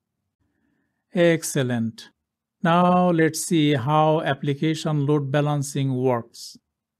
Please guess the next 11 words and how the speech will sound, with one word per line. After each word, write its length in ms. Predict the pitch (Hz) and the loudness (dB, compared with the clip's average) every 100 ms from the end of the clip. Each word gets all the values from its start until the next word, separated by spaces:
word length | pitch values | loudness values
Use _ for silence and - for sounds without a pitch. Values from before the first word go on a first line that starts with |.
| _ | _
Elastic 520 | 170 160 156 - 160 151 | 0 0 0 -2 -4 0
load 320 | 156 165 156 | 0 0 0
balancing, 760 | 175 180 180 180 147 135 143 143 | 2 2 0 -2 -2 -2 -2 -4
E 260 | 160 160 | -4 -2
L 260 | 156 147 147 | -2 0 0
B, 440 | 143 165 143 156 185 | 2 2 2 -2 -4
automatically 800 | 165 143 160 160 156 160 156 147 | -6 -2 0 0 0 -2 -2 -4
distributes 960 | 131 135 - - 135 151 160 160 - - | -2 -4 -6 -6 -4 0 0 -2 -6 -6
incoming 600 | 143 143 143 143 139 139 | -4 -4 -2 -2 0 0
application 760 | 131 143 143 160 160 - 160 151 | -4 -4 -4 -2 -4 -2 -4 -2
traffic 500 | 165 156 147 170 | 0 0 0 -6